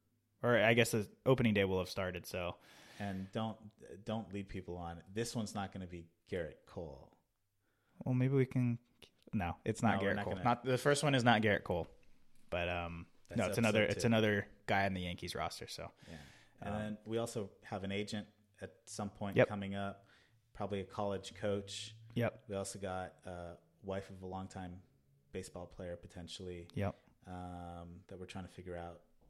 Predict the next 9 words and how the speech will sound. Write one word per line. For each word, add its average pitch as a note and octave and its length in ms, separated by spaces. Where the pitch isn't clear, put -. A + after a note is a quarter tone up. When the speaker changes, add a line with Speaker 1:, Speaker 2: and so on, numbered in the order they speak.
Speaker 2:
uh, E2+ 240
some - 200
of F2+ 60
the F2 60
remote F2 340
stuff. - 360
So G2 280
I B2+ 200
think C#3+ 300